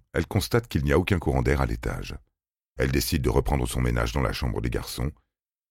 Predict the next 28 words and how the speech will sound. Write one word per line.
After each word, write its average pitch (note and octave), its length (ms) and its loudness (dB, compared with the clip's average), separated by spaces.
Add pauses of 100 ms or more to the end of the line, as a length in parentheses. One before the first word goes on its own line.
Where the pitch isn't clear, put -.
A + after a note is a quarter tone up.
(120)
et G2+ 140 6
est A#2+ 40 8
surprise A2+ 440 0
de B1+ 80 0
constater - 500 -2
que B1+ 140 -6
des A#1 100 0
taches B1+ 300 -4
brunâtres C#2 520 0
se - 140 -4
sont D2+ 140 -2
formées A#1 280 -2
sur - 200 -6
les - 100 -6
draps. - 320 -10 (1120)
Le D2 160 6
pire, A2 420 2
c'est - 140 -2
que - 100 0
plutôt - 320 2
que - 100 -4
d'être C2+ 280 -2
bien D#2+ 180 2
en C2+ 80 0
place - 240 -2
sur D#2 160 -2
les A#1 140 2
lits, G#1+ 240 -6